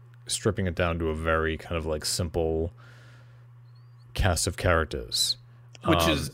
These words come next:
Speaker 2: essentially Stamets, Culver, Saru, and Michael.
Speaker 1: Right. We need Tilly back. You know, we definitely need Tilly back. Um, we haven't seen Jet Reno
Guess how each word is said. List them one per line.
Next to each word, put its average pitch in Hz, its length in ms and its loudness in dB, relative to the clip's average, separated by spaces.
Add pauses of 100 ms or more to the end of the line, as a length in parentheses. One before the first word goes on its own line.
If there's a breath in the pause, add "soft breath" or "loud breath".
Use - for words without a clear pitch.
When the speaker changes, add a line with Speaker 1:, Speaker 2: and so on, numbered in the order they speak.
(140)
Speaker 2:
essentially 254 300 0
Stamets, 156 680 -2 (140)
Culver, 135 680 0
Saru, 120 500 -4
and 104 80 -10
Michael. 101 320 -10 (460)
Speaker 1:
Right. 85 280 4 (600)
We 104 100 4
need 139 160 6
Tilly 92 260 2
back. 76 380 -2
You 82 100 -4
know, 82 80 -4
we 82 80 -2
definitely 92 320 0
need 71 80 -6
Tilly 80 240 -4
back. 76 300 -10 (520 soft breath)
Um, 82 340 -2 (1200)
we 113 160 8
haven't 135 180 6
seen 85 560 2
Jet 98 220 2
Reno 80 640 0